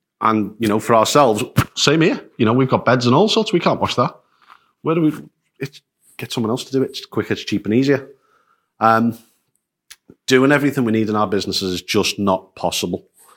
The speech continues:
Um, but the counter side to that is somebody else's computer isn't somebody else's problem. Um, a lot of people take this approach. I bought a service.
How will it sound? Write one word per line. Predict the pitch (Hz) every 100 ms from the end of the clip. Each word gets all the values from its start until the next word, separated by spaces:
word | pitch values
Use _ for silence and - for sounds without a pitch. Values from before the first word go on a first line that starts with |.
| _ _ _ 104
Um, | 107 107 110 - _ _ _ _ _ _ _ _ _ _ _
but | - 143
the |
counter | - 139 170 202
side | 208 190 190
to |
that | 170 135
is | 101 92 -
somebody | 120 135 151
else's | 143 147 - 123
computer | 143 127 117 - 120
isn't | 110 117
somebody | - 113 107 107 107
else's | 107 110 110 -
problem. | - 95 92 117 175 - _ _ _ _ _ _ _ _ _ _ -
Um, | 113 113 113 110 _ _ _ _ _ _ _ -
a |
lot | 110 117 156
of |
people | 160 147 143
take | - 113
this | 123
approach. | - 117 117
I | 131
bought | 147 156
a | 165
service. | 123 123 156 -